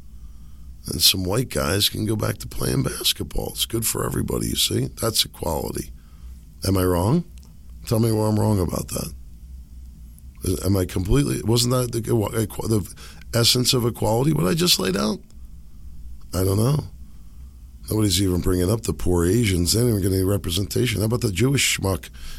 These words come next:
He's like, "Hey, what do I, where do I fall here?" I don't know. What did my, my Jewish business partner used to say?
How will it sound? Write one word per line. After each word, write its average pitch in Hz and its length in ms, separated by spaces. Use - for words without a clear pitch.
He's 113 180
like, 120 140
"Hey, 143 140
what 131 140
do 135 100
I, 165 140
where 156 280
do 135 120
I 214 180
fall 82 340
here?" 82 340
I 90 60
don't 90 160
know. 92 340
What 98 100
did 101 100
my, 92 140
my 90 100
Jewish 95 340
business 98 360
partner 80 320
used 78 240
to 87 80
say? 76 360